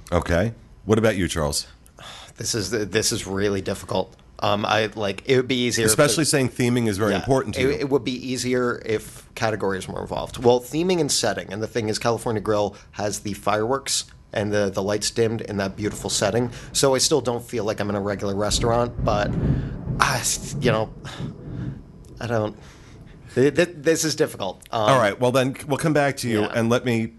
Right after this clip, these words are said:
Speaker 1: because we're all gonna die here in about five
Speaker 2: <laughs> Yeah,
Speaker 1: minutes
Speaker 2: it's
Speaker 1: if we
Speaker 2: not,
Speaker 1: don't wrap
Speaker 2: I'm
Speaker 1: this
Speaker 2: looking
Speaker 1: show.
Speaker 2: at the lightning over your shoulder
Speaker 1: Um,
Speaker 2: trying to answer.
Speaker 1: For me,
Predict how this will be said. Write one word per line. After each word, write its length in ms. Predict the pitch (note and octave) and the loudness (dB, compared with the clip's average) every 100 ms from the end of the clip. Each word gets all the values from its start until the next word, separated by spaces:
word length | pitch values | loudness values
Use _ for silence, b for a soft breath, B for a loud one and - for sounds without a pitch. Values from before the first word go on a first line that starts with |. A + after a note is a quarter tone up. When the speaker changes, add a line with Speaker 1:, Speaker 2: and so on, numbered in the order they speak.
| - | -4
Speaker 1:
because 320 | A2+ B2+ - | 2 2 4
we're 120 | C3 | 4
all 80 | D#3 | 4
gonna 160 | D3+ A2+ | 2 2
die 260 | A2+ A2+ | 4 2
here 220 | A2 A2+ G2+ | 0 -2 0
in 60 | |
about 180 | F#2+ F#2+ | 2 2
five 260 | - G#2+ G#2+ | 4 4 4
Speaker 2:
<laughs> 60 | |
Yeah, 0 | |
Speaker 1:
minutes 340 | G#3 - E3 D3 | 4 4 4 4
Speaker 2:
it's 80 | |
Speaker 1:
if 140 | F3 - | 2 4
we 60 | |
Speaker 2:
not, 0 | B2+ | 2
Speaker 1:
don't 140 | B2 | 4
wrap 100 | A2+ | 2
Speaker 2:
I'm 60 | F#3 | 4
Speaker 1:
this 60 | F#3 | 2
Speaker 2:
looking 240 | G#3+ G#3 | 2 2
Speaker 1:
show. 80 | F#3+ | 2
Speaker 2:
at 80 | F3 | 2
the 80 | |
lightning 340 | D3+ E3 D3 C#3 | 2 2 2 2
over 180 | C#3 C3+ | 0 -2
your 120 | B2+ | -4
shoulder 320 | - C3+ B2 | -2 0 2
Speaker 1:
Um, 60 | A2 | 2
Speaker 2:
trying 220 | A#2+ A2 | 2 0
to 60 | |
answer. 360 | G#2 G#2+ - - - b b b b b | -4 -4 -8 -16 -20 b b b b b
Speaker 1:
For 120 | - B2+ | 0 4
me, 360 | B2 G2 E2+ | 4 2 -2